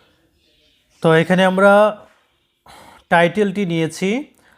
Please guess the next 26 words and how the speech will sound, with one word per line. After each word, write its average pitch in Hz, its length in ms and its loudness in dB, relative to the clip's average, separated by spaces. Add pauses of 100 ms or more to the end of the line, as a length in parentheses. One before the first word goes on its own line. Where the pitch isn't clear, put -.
(280)
How 180 180 2
to 208 160 -6
Improve 190 560 -2
Schools 175 680 -6
Recycling 175 640 -4
System। 156 360 -6 (840)
এরপর 180 320 2
আমরা 185 180 2
ইন্ট্রোডাকশনে 180 580 -2
লিখেছি, 180 600 -2 (640)
"A 156 40 -2
lot 160 320 4
of 202 260 -6
waste 175 460 -2
comes 185 320 -2
out 160 360 -2
of 147 200 -4
a 143 140 -4
school 180 400 -4
regularly।" 151 600 -2 (1000)
প্রচুর 190 420 0
পরিমাণে 190 680 2
বর্জ্য 175 360 4
পদার্থ 185 340 -4
বেরিয়ে 165 360 -2
আসে 190 500 0